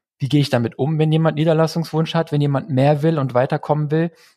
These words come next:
Ja, vielleicht müssen wir drüber reden, ob ich so eine Art Karrieremodell brauche. Das ist natürlich jetzt schmerzhaft, wenn die Praxis klein ist.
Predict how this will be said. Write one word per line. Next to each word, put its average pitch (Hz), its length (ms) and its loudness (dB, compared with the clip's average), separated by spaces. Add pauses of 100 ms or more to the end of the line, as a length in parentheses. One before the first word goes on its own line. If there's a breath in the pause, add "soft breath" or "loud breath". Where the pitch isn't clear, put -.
Ja, 139 180 2
vielleicht 135 300 2
müssen 147 200 -2
wir 151 100 2
drüber 143 320 0
reden, 156 220 0
ob 156 120 -4
ich 147 100 -2
so - 80 -2
eine 139 140 4
Art 139 140 0
Karrieremodell 147 640 0
brauche. - 400 -6 (580)
Das 104 100 -4
ist 92 60 -4
natürlich 127 300 2
jetzt 131 140 0
schmerzhaft, 131 460 0
wenn 101 80 -2
die 98 60 -4
Praxis - 360 -4
klein 104 300 2
ist. 160 280 2